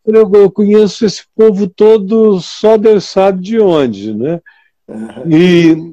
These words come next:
Speaker 1: mas conheço intimamente. E agora eles estão aqui, assim,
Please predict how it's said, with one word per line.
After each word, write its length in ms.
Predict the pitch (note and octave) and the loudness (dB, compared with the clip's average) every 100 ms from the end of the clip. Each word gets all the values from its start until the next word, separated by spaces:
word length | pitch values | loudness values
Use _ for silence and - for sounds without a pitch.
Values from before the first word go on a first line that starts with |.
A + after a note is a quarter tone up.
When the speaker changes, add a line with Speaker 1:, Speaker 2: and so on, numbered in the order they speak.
| E3 | -6
Speaker 1:
mas 240 | D3 F3+ | -2 -2
conheço 600 | F3 G3+ G3 G#3+ G3 B3+ | 0 2 4 2 0 -6
intimamente. 1300 | G#3+ G#3 A3 A3+ B3 A#3+ C#4+ C4 B3 A#3 G3 F3+ - _ _ _ _ - | -6 -2 2 2 2 0 0 0 0 2 2 0 -4 _ _ _ _ -2
E 100 | A3+ | 0
agora 480 | A#3+ G#3 A3 A#3+ B3 B3+ A#3+ | 2 2 2 4 4 4 4
eles 300 | B3 B3 G#3+ | 2 -2 -6
estão 380 | G#3 - B3 B3+ | -10 -10 -8 -8
aqui, 420 | F3+ A3+ C4 B3+ | -10 -2 0 2
assim, 720 | F3+ - - G#3+ B3 E3 A#2+ | 0 -2 -8 -6 -4 -4 -6